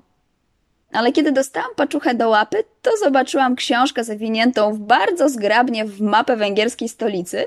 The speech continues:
i przywiązaną sznurkiem jutowym. Tutaj jakby wszystko od razu znalazło się na swoich <laughs> miejscach. A mi tak bardzo spodobał się ten pomysł, że pokazałam go na blogu,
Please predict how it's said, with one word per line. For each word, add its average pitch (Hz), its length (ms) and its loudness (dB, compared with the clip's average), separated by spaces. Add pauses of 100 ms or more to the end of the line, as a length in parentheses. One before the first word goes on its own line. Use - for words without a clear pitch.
(140)
i - 20 -10
przywiązaną 294 640 2
sznurkiem 226 500 -4
jutowym. 185 580 -4 (360)
Tutaj 269 220 0
jakby 233 200 2
wszystko 226 540 0
od 214 100 -2
razu 220 220 4
znalazło 220 340 0
się 226 100 -6
na 214 60 -2
swoich 233 300 -4
<laughs> 240 40 2
miejscach. - 520 -6 (460)
A 233 80 -2
mi 240 100 4
tak 240 180 2
bardzo 320 220 0
spodobał 277 340 0
się 285 80 -4
ten 247 160 0
pomysł, 233 420 -2 (120)
że 349 160 -2 (260)
pokazałam 302 420 2
go 262 100 2
na 247 120 4
blogu, 208 420 2